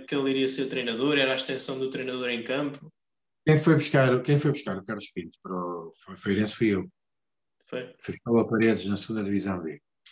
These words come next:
Speaker 2: Ele tinha vinte e nove anos, eh, já estava arredado do futebol profissional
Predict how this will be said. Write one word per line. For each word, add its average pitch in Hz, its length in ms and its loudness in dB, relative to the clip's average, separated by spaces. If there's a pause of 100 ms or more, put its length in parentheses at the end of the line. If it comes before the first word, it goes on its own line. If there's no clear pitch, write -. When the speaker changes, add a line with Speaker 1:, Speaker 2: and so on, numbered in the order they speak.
(440)
Speaker 2:
Ele 110 120 0
tinha 139 220 6
vinte 135 200 6
e 131 40 4
nove 113 240 2
anos, 135 300 -4 (200)
eh, 90 880 -8 (1080)
já 131 160 6
estava 135 280 6
arredado 120 400 4
do 104 60 -4
futebol 110 280 -4
profissional 98 720 -2